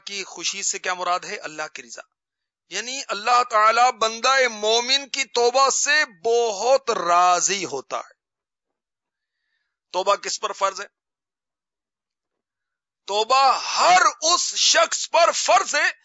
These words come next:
جو اپنی طرف سے ہونے والے گناہ کو جان لے، خواہ وہ گناہ کبیرہ ہو یا صغیرہ ہو، چھوٹا گناہ ہو، بڑا گناہ ہو۔ تمام فرائض کی اصل کیا ہے؟ توبہ۔ حضرت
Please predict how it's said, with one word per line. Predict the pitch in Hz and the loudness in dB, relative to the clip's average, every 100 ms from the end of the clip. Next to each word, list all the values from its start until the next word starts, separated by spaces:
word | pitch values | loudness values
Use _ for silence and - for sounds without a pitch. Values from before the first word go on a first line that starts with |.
| _ _ _ | _ _ _
جو | 180 180 233 | _ -8 -4
اپنی | 220 262 269 | -4 -4 -4
طرف | 254 254 | -2 -2
سے | - 247 | 0 -2
ہونے | 214 240 | 0 0
والے | 254 240 233 | 2 2 0
گناہ | 214 233 247 | 0 0 0
کو | 240 | 0
جان | 208 - 185 214 | -4 -2 0 0
لے، | 202 151 _ - | -2 -10 _ -20
خواہ | - 220 247 | -2 2 4
وہ | 247 214 | 2 0
گناہ | 226 240 196 - _ _ | 0 0 0 -6 _ _
کبیرہ | 214 202 240 247 | -6 -4 2 4
ہو | 202 208 | 4 2
یا | 190 | -2
صغیرہ | 165 196 220 | -4 -4 -4
ہو، | 220 180 _ _ _ - | -4 -4 _ _ _ -2
چھوٹا | 240 254 220 | 0 2 -2
گناہ | 180 165 | -4 -6
ہو، | 147 | -4
بڑا | 185 247 240 | 0 2 0
گناہ | 214 202 | 0 -2
ہو۔ | 170 - _ _ _ _ _ _ _ _ - | -4 -12 _ _ _ _ _ _ _ _ -6
تمام | 180 202 240 254 | -2 4 4 4
فرائض | 233 196 190 214 233 - | 0 -2 2 2 2 -2
کی | - 233 240 | -4 -4 -2
اصل | 208 - 226 226 | -2 -2 -2 -4
کیا | - 202 196 | -2 0 2
ہے؟ | 185 226 | 2 -2
توبہ۔ | - _ 165 165 170 170 185 190 165 113 _ _ _ _ _ _ _ _ _ _ _ _ _ _ _ _ _ _ _ - 160 | -4 _ 2 4 4 4 4 4 2 -2 _ _ _ _ _ _ _ _ _ _ _ _ _ _ _ _ _ _ _ -14 -10
حضرت | 185 214 | -8 -8